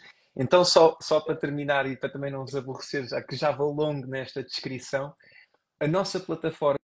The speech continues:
o que faz aqui nos Estados Unidos é, foca muito na geração, eh, Z, os Gen Z e os Millennials, malta entre os dezoito e os trinta e nove anos,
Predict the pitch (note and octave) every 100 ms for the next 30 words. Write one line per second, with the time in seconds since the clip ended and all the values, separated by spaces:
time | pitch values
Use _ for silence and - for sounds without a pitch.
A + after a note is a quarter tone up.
0 | _ _ - C#3 C3 - D3 C3 C#3+ C#3
1 | D3+ C#3+ - C3+ C3 A#2+ B2+ C3 D3 -
2 | C#3+ B2+ A2 - D3+ - D#3 D#3 C#3 A2+
3 | - - - C3+ C3 D3+ D3 C#3 - B2
4 | A#2+ G#2+ - _ - B2 A2+ A2+ A2 -
5 | A#2 A2 C#3+ G3 - - A#2 - - C#3
6 | C3 G#2+ B2 E3 A3+ _ _ - C#3 A#2
7 | C3+ B2+ B2 C3+ F#3 A#3 - - - _
8 | - C3 C#3 C3+ C#3 C3 C3+ A#2+ - C3
9 | D#3+ D3+ - B2 A#2+ A#2+ C3+ - D#3+ D#3
10 | C#3 B2+ A#2 B2 C#3+ A3